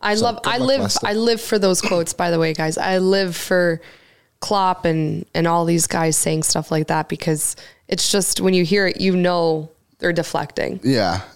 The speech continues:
Speaker 2: it, it's, it's crazy. It's crazy.
Speaker 1: Uh, Benfica, we need to give Benfica a shout out 'cause, like I said,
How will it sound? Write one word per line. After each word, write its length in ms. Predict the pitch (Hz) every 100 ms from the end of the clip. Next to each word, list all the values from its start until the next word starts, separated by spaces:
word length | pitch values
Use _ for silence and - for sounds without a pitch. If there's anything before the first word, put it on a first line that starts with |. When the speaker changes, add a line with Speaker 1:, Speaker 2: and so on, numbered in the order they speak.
| _
Speaker 2:
it, 60 | - 127 107
it's, 480 | 90 113 - - - -
it's 220 | 107 -
crazy. 560 | - 95 85 82 92 -
It's 180 | 98 -
crazy. 540 | - 98 90 87 107 - -
Speaker 1:
Uh, 180 | 202 190
Benfica, 640 | 202 247 - 311 - 220
we 80 | 240
need 140 | 330
to 100 | 480
give 200 | 277 226
Benfica 540 | 214 214 - 220 214 190
a 40 |
shout 260 | 185 185 180
out 140 | 180
'cause, 160 | 202 196
like 160 | 226
I 80 | 214
said, 460 | 202 202 185 170